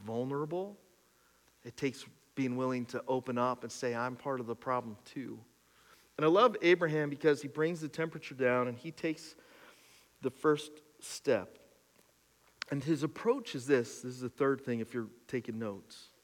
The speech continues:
What if you could fight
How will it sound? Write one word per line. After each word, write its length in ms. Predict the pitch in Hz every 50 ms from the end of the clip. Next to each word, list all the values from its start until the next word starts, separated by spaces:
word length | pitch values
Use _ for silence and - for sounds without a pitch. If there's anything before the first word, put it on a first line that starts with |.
| _ _ _ _ _ _ _ _ _ _ _ _ _ _ _ - _ _ _ _ _ _ _
What 140 | - - -
if 180 | 277 - -
you 100 | 190 185
could 220 | - - 151 123 -
fight 640 | - - - 131 135 147 135 120 - - - -